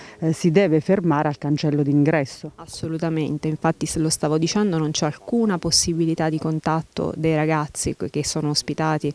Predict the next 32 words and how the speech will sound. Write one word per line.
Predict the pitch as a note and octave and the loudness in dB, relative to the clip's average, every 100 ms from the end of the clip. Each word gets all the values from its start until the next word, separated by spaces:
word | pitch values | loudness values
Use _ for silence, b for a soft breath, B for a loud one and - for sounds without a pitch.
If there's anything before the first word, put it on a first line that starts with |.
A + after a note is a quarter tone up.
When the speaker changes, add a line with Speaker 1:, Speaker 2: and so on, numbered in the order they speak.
| B B B B | B B B B
Speaker 2:
con | - D#3 D3 C#3+ | 0 2 2 0
l'esterno, | - C#3+ - - G#3 A3+ A#3+ B3 A#3+ B B | 0 0 0 2 2 4 4 2 0 B B
quindi | F3 D3+ C#3+ | -2 -2 -2
diciamo | D3+ D#3+ D3+ - | -2 0 0 -2
dobbiamo | D3+ D3 D3+ D3 D#3+ | -2 0 0 -2 -4
gestire | D3 D3+ - F3 D#3+ D#3 | -4 -2 2 4 4 2
questa | D3 - | -2 -4
situazione, | E3 E3 F3 - A3 F3+ | -4 -2 0 4 4 2
ma | C3+ C3 | 0 -2
la, | C#3+ C#3+ | -4 -2
il | D3 | -2
messaggio | D3 - E3+ D#3+ D#3+ | -2 0 0 2 2
che | E3 | 4
io | D3+ | 4
voglio | D#3 D3+ | 2 0
mandare | D3+ D3 D3+ D#3 D#3+ D3+ | 0 0 0 2 2 0
è | D3 | 0
un | D3+ | 0
messaggio | D#3 - D#3+ D#3 | -2 -2 0 0
di | C#3 | 0
assoluta | D3+ D#3+ D#3 D#3 C#3 B B | -2 -2 -2 -2 -4 B B
sicurezza | - F3+ E3 D#3+ E3 - | -4 0 2 2 2 0
e | D#3+ | -4
tranquillità | E3 D#3 D3+ D#3 D3+ D3+ D#3 D#3 | -2 -4 -2 -2 0 2 2 2
per, | - C#3 C#3+ | 0 -2 -2
eh, | C#3 C#3+ | -2 -2
Civitella, | - E3 C#3+ F3 F#3+ G3+ G3 | -4 -4 -2 2 4 6 4
quindi | D#3+ C#3+ | 2 -2
dal | C#3 C#3 | -2 -4
punto | F3 E3+ | -6 -4
di | D3 | -2
vista | D3+ D3 | -2 -4